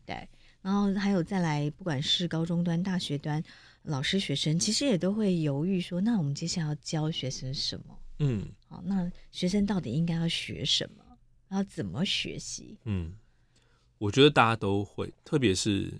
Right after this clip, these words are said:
Speaker 2: 现在好像又好一点点了，因为，但是在两三个月前，就是G P T刚一系列，每-，
Speaker 1: <laughs>
Speaker 2: 几乎每天都有新闻出现的时候，那时候大家真的很焦虑。
Speaker 1: 很焦虑，
Speaker 2: 对，就是每天都说，
Speaker 1: 嗯。
Speaker 2: “啊，怎么，
Speaker 1: 到底
Speaker 2: 哎，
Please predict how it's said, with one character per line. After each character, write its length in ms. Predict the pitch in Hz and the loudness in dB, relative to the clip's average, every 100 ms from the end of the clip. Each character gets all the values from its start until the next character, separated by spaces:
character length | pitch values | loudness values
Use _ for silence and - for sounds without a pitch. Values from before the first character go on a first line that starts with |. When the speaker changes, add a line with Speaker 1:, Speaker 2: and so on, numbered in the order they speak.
| _ - | _ 2
Speaker 2:
现 120 | 196 | 6
在 120 | 180 | 6
好 60 | 107 | 4
像 140 | 107 | 2
又 60 | 110 | 0
好 200 | 87 98 | -2 -8
一 20 | |
点 120 | 92 | -8
点 120 | 90 98 | -10 -8
了， 60 | |
因 80 | 104 | -4
为， 180 | 113 110 - _ _ _ _ _ _ | -2 -2 -6 _ _ _ _ _ _
但 100 | 139 | -2
是 140 | 127 | 0
在 320 | 123 117 104 98 | 2 2 2 0
两 340 | 92 90 82 | 0 -2 -4
三 260 | 80 107 117 | -2 -2 -2
个 120 | 98 | -2
月 220 | 104 104 | 2 2
前， 160 | - 87 | 2 -4
就 120 | 98 | -6
是 40 | |
G 160 | 87 101 | -4 -4
P 120 | 92 | -4
T 180 | - 92 - | -4 -6 -4
刚 220 | 95 98 - | -4 -6 -10
一 120 | - | -4
系 280 | - - 110 | 2 4 4
列， 160 | 110 98 95 | 6 6 4
每-， 100 | - | 4
Speaker 1:
<laughs> 40 | |
Speaker 2:
几 120 | 180 | 8
乎 80 | 139 | 10
每 160 | 131 98 | 10 8
天 140 | 123 | 8
都 100 | 123 | 8
有 80 | 95 | 8
新 180 | - 107 | 6 4
闻 80 | 98 | 2
出 160 | 104 | 2
现 80 | 104 | 2
的 60 | 95 | 2
时 100 | 90 | 0
候， 100 | - - - | -4 -14 -2
那 60 | 160 | 2
时 20 | |
候 60 | 123 | 6
大 80 | 110 | 6
家 60 | |
真 60 | 104 | 4
的 60 | 90 | 0
很 100 | 85 | -2
焦 200 | 87 82 | -6 -4
虑。 120 | 87 | -2
Speaker 1:
很 80 | 82 | -2
焦 220 | 165 160 | -2 -2
虑， 220 | 160 160 | 0 0
Speaker 2:
对， 100 | 190 196 | 2 2
就 80 | |
是 80 | 101 | 4
每 180 | 95 92 | 2 2
天 20 | |
都 80 | 98 | 2
说， 120 | 92 | 0
Speaker 1:
嗯。 20 | 92 | -4
Speaker 2:
“啊， 60 | 85 | -6
怎 100 | 107 | -6
么， 100 | 90 | -2
Speaker 1:
到 80 | 214 | 4
底 240 | 160 156 | 4 4
Speaker 2:
哎， 60 | - | 2